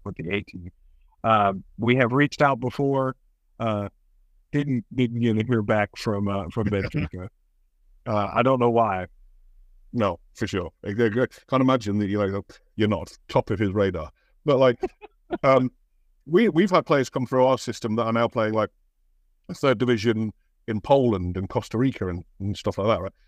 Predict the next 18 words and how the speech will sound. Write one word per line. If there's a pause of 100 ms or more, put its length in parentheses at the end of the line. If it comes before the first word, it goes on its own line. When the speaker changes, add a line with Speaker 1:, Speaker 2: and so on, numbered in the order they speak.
(200)
Speaker 2:
They're
the
guys
that,
um, (500)
if
you,
if
you
can
find
that (160)
ball
to
put,
keep
on
pushing,